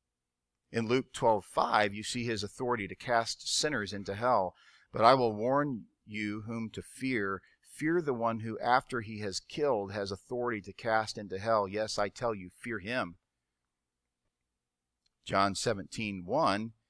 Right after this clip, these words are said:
shows us Jesus' authority to give eternal life.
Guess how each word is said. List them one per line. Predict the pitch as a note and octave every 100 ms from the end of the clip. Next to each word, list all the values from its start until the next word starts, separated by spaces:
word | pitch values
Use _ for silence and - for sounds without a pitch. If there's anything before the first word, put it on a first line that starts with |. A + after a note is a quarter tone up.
| _ _
shows | - - A2 G2+
us | G#2
Jesus' | - A#2+ A#2 G2+ -
authority | F2+ - C3 B2 A2
to | G2
give | F#2+ A2 G2+
eternal | - D#3 E3+ G2
life. | F#2 A2 -